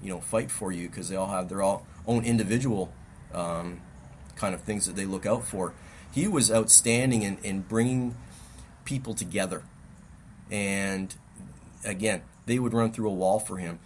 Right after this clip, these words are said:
So I would love just to have dinner with him and just pick his mind on, okay, how did you do that? Like, how, how do you,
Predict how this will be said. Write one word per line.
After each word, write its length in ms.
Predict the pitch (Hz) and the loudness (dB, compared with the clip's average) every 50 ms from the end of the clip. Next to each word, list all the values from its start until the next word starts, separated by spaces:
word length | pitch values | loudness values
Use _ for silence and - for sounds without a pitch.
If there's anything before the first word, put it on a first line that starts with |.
| - - - | -20 -12 -2
So 220 | - - - 127 117 | 2 4 4 6 8
I 160 | 104 143 180 | 8 8 6
would 120 | 202 139 | 6 2
love 280 | 110 110 120 123 120 117 | 4 4 4 4 4 2
just 240 | 120 117 113 - - | 2 2 2 2 2
to 80 | 104 | -2
have 380 | 101 110 104 104 104 95 95 - - - - - - - - - - - 104 95 95 | -2 -2 -2 -2 -2 -4 -6 -12 -20 -20 -20 -20 -20 -20 -20 -20 -16 -14 -12 -6 0
dinner 320 | 117 123 131 143 147 143 | 0 2 2 4 2 2
with 260 | 139 135 127 123 123 117 | 2 0 0 -2 0 2
him 400 | 120 113 110 107 101 98 98 - - - - - - - | 4 4 4 4 2 -2 -6 -8 -12 -20 -20 -14 -8 -6
and 180 | 104 101 98 | -4 -4 -2
just 280 | 95 120 120 117 - - | -2 2 2 2 2 0
pick 180 | - 127 127 | -4 -4 -2
his 180 | 123 120 113 104 | -2 -2 0 0
mind 460 | 107 104 104 107 107 107 107 104 - - | 0 0 2 2 2 0 0 -4 -6 -8
on, 440 | 120 101 92 92 92 92 90 85 - - - - - - - 117 | -6 -4 -2 -2 0 -2 -4 -6 -8 -14 -18 -20 -18 -12 -6 -6
okay, 320 | 120 - 131 113 110 104 - - - - - - | -4 0 2 0 0 0 -2 -12 -16 -16 -12 -4
how 160 | - 131 160 | 0 0 2
did 180 | - 220 - - | 2 0 -2 -2
you 80 | 175 | -2
do 140 | 131 131 147 - | -2 -2 0 0
that? 240 | 113 87 - - - - | 0 0 -2 -2 -10 -8
Like, 140 | - 107 95 - - - - - - | -8 -8 -8 -8 -14 -16 -16 -14 -12
how, 340 | - - - 117 123 - - | -8 -2 0 0 0 0 -2
how 240 | - - 131 131 151 | -4 0 2 2 2
do 80 | 165 165 | 4 2
you, 300 | 165 165 165 151 147 | 2 4 4 2 2